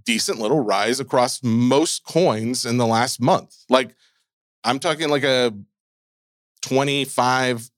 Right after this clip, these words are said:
plus percent increase in some of these, like, more, like, it, like, eth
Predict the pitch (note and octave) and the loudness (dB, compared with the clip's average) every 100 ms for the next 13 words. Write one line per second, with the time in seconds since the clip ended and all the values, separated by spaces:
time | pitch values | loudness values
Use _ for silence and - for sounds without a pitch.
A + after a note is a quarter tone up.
0 | _ _ - C3 - - A#2+ B2+ G#2+ - | _ _ 0 2 2 -6 -4 -4 -4 -10
1 | - C3 B2 A2+ G2 G#2+ G#2 C3 A#2+ G#2 | -4 -4 -2 -6 -6 -6 -4 -2 -2 -4
2 | A2 B2 A#2 B2 B2 B2+ C#3 C#3 C#3 B2+ | -4 -4 -2 0 0 2 0 0 -4 -4
3 | B2 - _ _ E3+ E3 - | -6 -6 _ _ -6 -4 -6